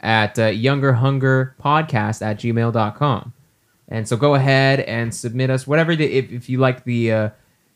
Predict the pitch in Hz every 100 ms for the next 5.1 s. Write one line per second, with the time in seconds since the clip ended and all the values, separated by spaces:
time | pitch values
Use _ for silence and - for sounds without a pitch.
0 | _ _ 117 113 104 101 160 160 147 151
1 | 147 147 - 160 147 - 143 147 143 143
2 | 143 147 147 - 117 120 120 120 135 131
3 | 123 135 127 117 120 120 120 120 117 120
4 | 110 107 127 165 - 110 135 101 95 92
5 | 110